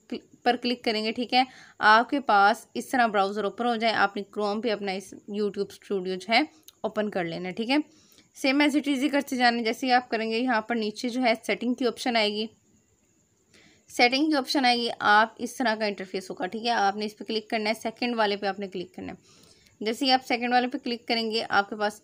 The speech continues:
इस तरह का आएगा, ठीक है। आपने इस-, इसमें भी बेसिक इन्फो की बजाय एडवांस सेटिंग पे चले जाना है। एडवांस सेटिंग पे जाएंगे, नीचे आएंगे, ठीक है। यहाँ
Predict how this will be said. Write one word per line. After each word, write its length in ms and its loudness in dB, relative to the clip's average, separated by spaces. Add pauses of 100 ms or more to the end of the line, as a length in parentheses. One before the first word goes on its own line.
इस 200 -8
तरह 160 2
का 140 0
आएगा, 360 4
ठीक 220 -6
है। 80 -2
आपने 380 2
इस-, 240 -12 (180)
इसमें 320 0
भी 140 2
बेसिक 320 0
इन्फो 300 -4
की 160 -8
बजाय 300 0
एडवांस 460 0
सेटिंग 300 -10
पे 80 -8
चले 220 -8
जाना 180 -6
है। 100 -8 (640)
एडवांस 340 4
सेटिंग 300 0
पे 80 0
जाएंगे, 320 2
नीचे 300 -2
आएंगे, 260 2
ठीक 160 -4
है। 120 0 (440)
यहाँ 280 4